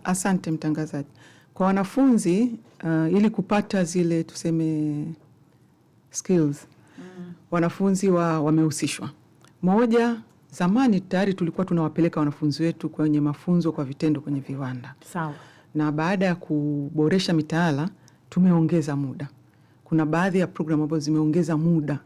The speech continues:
Speaker 1: wa kwenda kukaa viwandani. Na watakapoenda kukaa kule, watajifunza zaidi. Kwa sio, zamani ilikuwa ni kama miezi miwili, sasa hizi kuna zingine zimepeleka mpaka semester nzima atakaa kule kule. Zaidi ya hapo pia tuna,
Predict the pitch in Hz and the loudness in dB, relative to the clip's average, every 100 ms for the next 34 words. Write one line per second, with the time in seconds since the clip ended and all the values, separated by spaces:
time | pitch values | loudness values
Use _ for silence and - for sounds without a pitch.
0 | - - - 165 151 - - 143 131 135 | -14 -16 -4 -2 -2 -6 -6 -6 -4 -6
1 | 131 - - - _ _ _ _ _ _ | -6 -8 -10 -16 _ _ _ _ _ _
2 | _ 151 151 151 147 143 143 147 _ _ | _ -2 0 2 0 -2 -6 -10 _ _
3 | - 180 170 160 185 190 180 - 185 175 | -8 -4 -4 0 2 2 -2 -4 -4 -2
4 | 185 156 139 139 156 139 - 156 151 156 | 0 0 -2 -6 -6 -6 -2 0 0 -2
5 | 156 160 147 - 143 - - - - - | -6 -4 -4 -4 -10 -12 -20 -20 -20 -2
6 | 170 - 202 190 165 170 220 196 196 185 | 0 2 2 4 2 2 2 2 0 0
7 | 175 156 151 147 151 170 220 214 202 147 | 2 2 2 0 0 2 2 2 -2 -8
8 | 165 165 - 151 139 160 156 151 139 151 | -4 -4 -2 -4 -2 0 0 -2 -2 -2
9 | 165 151 143 165 170 - 160 - 156 143 | -2 -2 -4 -4 -4 0 -2 0 0 2
10 | 185 180 147 143 - 143 - 135 - 196 | 4 2 2 -4 -6 -6 -4 -6 -2 0
11 | 196 196 - - - - - - _ _ | 0 -2 -8 -20 -20 -20 -20 -20 _ _
12 | _ _ _ _ _ _ 175 202 208 196 | _ _ _ _ _ _ 2 4 4 2
13 | 190 226 220 190 220 214 208 196 - 156 | 2 0 0 0 2 4 2 -2 0 2
14 | 151 147 143 143 143 | 2 0 -2 -2 -4